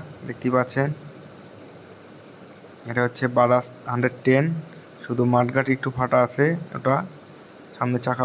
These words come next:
অরিজিনাল চাকা। তো যারা পুরাতন বাইক নিতে ইচ্ছুক আমাদের শোরুমে এসে, এই দ্বিতীয় শাখা শোরুমে এসে দেখে শুনে নিতে পারেন। বাবা মোটরস দ্বিতীয়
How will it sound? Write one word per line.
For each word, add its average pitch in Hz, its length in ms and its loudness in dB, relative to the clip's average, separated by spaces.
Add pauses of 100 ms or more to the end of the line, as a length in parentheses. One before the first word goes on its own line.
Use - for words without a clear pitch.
অরিজিনাল 127 380 2
চাকা। 127 240 2 (1200)
তো - 140 -10
যারা 139 200 6 (500)
পুরাতন 139 400 4
বাইক 135 200 4
নিতে 147 280 2
ইচ্ছুক 156 300 0 (500)
আমাদের 123 320 4 (100)
শোরুমে 135 460 4
এসে, 135 200 2 (960)
এই 123 100 -6
দ্বিতীয় 131 320 4
শাখা 127 280 2
শোরুমে 135 380 4
এসে 127 140 2
দেখে 127 260 2
শুনে 131 220 2
নিতে 123 200 2
পারেন। 127 240 4 (2750)
বাবা 117 220 6
মোটরস 120 380 4 (1300)
দ্বিতীয় 123 280 2